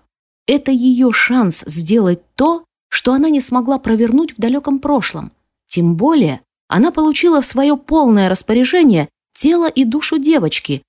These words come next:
магия которой была практически равна силе Верховного Мага.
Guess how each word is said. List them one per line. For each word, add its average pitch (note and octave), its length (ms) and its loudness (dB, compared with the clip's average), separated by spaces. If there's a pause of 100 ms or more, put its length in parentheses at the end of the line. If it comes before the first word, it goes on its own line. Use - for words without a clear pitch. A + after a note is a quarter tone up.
(140)
магия F3+ 400 2
которой F3 520 0 (260)
была A3 220 0
практически - 640 -6
равна A3 400 2
силе B3+ 320 0
Верховного A#3 560 -2
Мага. A3 380 0